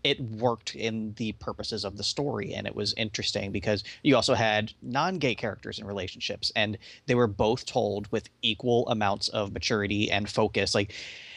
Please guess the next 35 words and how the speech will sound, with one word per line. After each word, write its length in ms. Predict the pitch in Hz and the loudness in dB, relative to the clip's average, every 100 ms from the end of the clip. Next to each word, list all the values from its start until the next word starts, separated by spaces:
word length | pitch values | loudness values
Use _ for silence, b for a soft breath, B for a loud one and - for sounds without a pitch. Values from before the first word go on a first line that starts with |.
| B | B
it, 200 | 147 156 | 0 2
it, 140 | 139 - | -2 2
I 160 | 147 170 | 4 4
look 140 | 185 | 4
at 100 | 165 | 4
Young 200 | 143 147 | 4 4
Avengers, 540 | 123 135 127 101 98 | 4 2 2 -4 -4
is, 100 | 107 | -6
which 240 | 104 131 - | -4 -4 -4
is 80 | 113 | 0
one 140 | 120 | 0
I've 80 | 110 | 2
talked 200 | 120 - | 0 0
about 180 | 104 - | -4 -4
before. 340 | - 160 113 | -2 2 2
You 220 | 101 107 | 2 0
have, 420 | 107 104 104 101 - | 2 4 2 -2 -4
in 160 | 123 113 | -2 0
that 120 | 110 | 0
comic, 320 | 113 107 117 | 0 -2 -4
you 80 | 113 | -2
had 300 | 110 101 104 | 0 0 -2
a 80 | 101 | -4
gay 220 | 107 104 | -2 -2
relationship 600 | 110 110 110 135 139 - - | 0 -2 -2 -4 -4 -4 -2
and 300 | 117 117 - | 2 2 2
a 100 | 123 | 2
non-gay 440 | 135 165 143 107 | 2 0 2 0
relationship. 580 | 101 - - - - - - B B B 127 | 0 -6 -8 -8 -10 -12 -18 B B B 2
And 500 | 120 120 120 110 - _ b b b | 4 4 0 -4 -10 _ b b b
the 140 | - 135 | -2 0
gay 180 | 131 175 | 2 4
relationship, 540 | 190 170 160 170 151 | 4 2 2 -2 0
at 80 | 143 | 2
least 300 | 147 - | 2 2